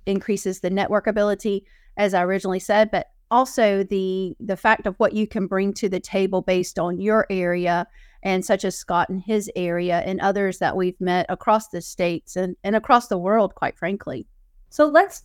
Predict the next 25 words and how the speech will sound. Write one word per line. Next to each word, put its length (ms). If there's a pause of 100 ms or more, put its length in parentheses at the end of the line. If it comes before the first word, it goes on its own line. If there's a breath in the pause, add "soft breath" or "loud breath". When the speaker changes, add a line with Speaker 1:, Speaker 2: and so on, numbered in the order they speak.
(120)
Speaker 2:
talk 300
about 380
that 240
giving 300
back 340
piece. 260
So 220
for 180
me, 280
I 260
think 220
of 100
it 60
as 200
advocacy 720
when 140
I, 300
when 120
I 60
think 220
of 100
those 240
trade 300
organizations, 720
but 280